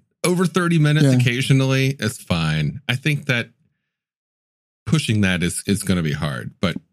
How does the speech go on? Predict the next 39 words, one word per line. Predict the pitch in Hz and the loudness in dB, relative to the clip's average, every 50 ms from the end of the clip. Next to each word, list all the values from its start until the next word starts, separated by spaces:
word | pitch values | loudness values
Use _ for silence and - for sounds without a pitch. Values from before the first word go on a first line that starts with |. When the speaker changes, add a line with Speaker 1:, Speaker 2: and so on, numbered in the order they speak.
| _ _ _ _ - | _ _ _ _ 0
Speaker 2:
Yeah. | 120 110 98 95 95 95 90 87 | 2 2 4 4 4 2 2 0
Speaker 1:
but | - 135 - _ _ _ _ _ _ - | -4 -6 -8 _ _ _ _ _ _ -4
I | - 196 | -4 -2
see | 196 - 254 269 | -2 0 -2 -2
what | 285 277 - | -2 -2 -2
you're | 285 | -2
saying | - - 208 170 139 120 | 0 0 0 2 2 4
here. | 123 127 127 147 143 - _ - | 4 4 4 4 0 -2 _ -4
I, | - 139 127 - | -4 -4 -2 0
I | - 170 | 0 0
hear | 170 170 196 180 | 2 2 2 2
you. | 156 156 180 196 - _ _ _ _ _ _ _ - - | 4 2 2 0 -2 _ _ _ _ _ _ _ -8 -6
I | 151 | -4
got | 156 170 151 156 175 | -4 -2 -2 0 2
it. | 151 | 4
Speaker 2:
I | 160 | 6
notice, | 160 160 160 160 156 143 143 - | 6 6 6 4 4 2 0 2
I | 160 165 | 4 4
notice | 165 170 165 165 160 151 - | 4 4 4 4 2 2 2
an | 147 | 2
upwards | 143 139 - 156 139 131 - - | 2 2 2 2 2 2 0 -4
trend, | - - 139 135 135 123 113 | -4 0 2 2 4 2 2
and | 117 127 139 139 127 127 131 | 2 2 2 2 2 0 0
honestly, | 127 135 131 131 120 - 117 107 | 0 0 2 0 0 0 0 0
I, | 95 95 92 95 101 101 | 0 -2 -4 -4 -2 -2
I | |
like | 98 98 98 98 - - | 0 0 0 0 0 0
it. | 95 87 - - - - - - - - | -2 -2 -2 -8 -20 -20 -20 -8 -2 2
Um, | 160 165 160 165 | 4 4 4 4
if | 160 160 170 - - | 4 2 0 2 4
you | 160 180 262 330 349 | 4 4 4 4 2
like | 330 - 113 110 98 107 | 2 2 2 0 0 0
the | 107 113 | 2 2
new | 107 107 107 | 2 4 2
longer | 101 98 95 101 95 92 92 | 2 2 2 2 0 -2 -2
format, | - - - 98 98 104 104 113 110 | -2 0 2 2 4 4 2 2 2
let | 123 160 202 | 2 2 2
us | 214 208 - - | 2 0 0 2
know. | 151 175 208 165 101 92 - | 2 2 2 0 -2 -6 -8